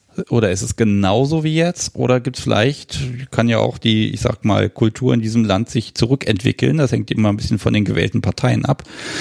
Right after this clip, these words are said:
Äh, oder es ist halt vielleicht repressiver als jetzt. Äh, ich vermag es nicht zu sagen und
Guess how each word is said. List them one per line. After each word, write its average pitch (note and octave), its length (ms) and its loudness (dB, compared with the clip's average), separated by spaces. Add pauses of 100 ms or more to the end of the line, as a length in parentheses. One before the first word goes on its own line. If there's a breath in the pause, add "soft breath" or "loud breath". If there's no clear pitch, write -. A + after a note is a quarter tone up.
(280 loud breath)
Äh, A2 300 0 (240 loud breath)
oder A2+ 180 2
es A2 120 -2
ist - 120 -4
halt A#2+ 140 0
vielleicht C3 480 -2
repressiver A#3 580 0
als - 320 -2
jetzt. - 400 -4
Äh, G2 160 2 (460 loud breath)
ich - 340 -4 (100)
vermag G2+ 420 0
es - 180 -4
nicht D3 180 0
zu C#3+ 140 2
sagen C3+ 640 0
und B2 340 0